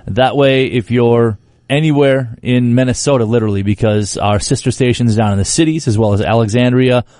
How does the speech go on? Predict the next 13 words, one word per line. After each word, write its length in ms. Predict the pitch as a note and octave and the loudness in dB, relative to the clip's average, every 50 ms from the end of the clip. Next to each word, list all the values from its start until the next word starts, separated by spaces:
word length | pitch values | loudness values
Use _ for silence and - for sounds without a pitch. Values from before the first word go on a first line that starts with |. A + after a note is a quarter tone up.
| _ _ | _ _
Wadena, 560 | - A2 A2 A2+ G2+ A#2 A#2+ A#2+ A#2+ A#2 A2+ - _ _ _ _ _ _ _ _ _ | -2 0 0 2 2 0 0 2 2 0 -2 -4 _ _ _ _ _ _ _ _ _
and 240 | - B2+ C#3 D3 C#3 | -4 -2 0 0 0
Bemidji, 500 | A#2 B2 B2+ C3 C3 A2+ A#2 B2 A#2+ G#2 - _ _ _ _ | 0 0 0 0 0 0 0 0 -2 -2 -6 _ _ _ _
um, 400 | - A2 A2 G#2+ G#2+ G2 D#2+ C2 - | -6 -2 -2 0 0 -2 -4 -6 -8
they've 320 | G2+ G2+ G2 C#3 D#3+ D#3+ D3+ | -6 -2 0 0 0 0 -2
got 300 | E3+ F#3 E3 D#3 A#2+ D#2+ D2 F2 | -2 0 0 0 -2 -4 -10 -18
radio 500 | B2+ A#2+ A#2 C3+ D3 D#3 D3+ D3+ C#3+ C3+ | -10 -4 0 0 2 2 2 2 2 2
deals 340 | A2+ B2 B2+ B2 A#2+ A2+ | 2 2 2 2 0 0
just 260 | G#2 G#2 D3+ C#3+ - - | 0 -2 -2 -2 -2 -2
like 140 | D3+ C#3 | -2 -2
we 180 | A#2 A#2+ C3+ D3 | 0 2 2 2
do 120 | C#3 C#3+ C3+ | 2 2 0
here 420 | G#2 - B2+ A#2+ A#2 A#2 A#2 G#2+ | 0 0 0 0 0 -2 -2 -4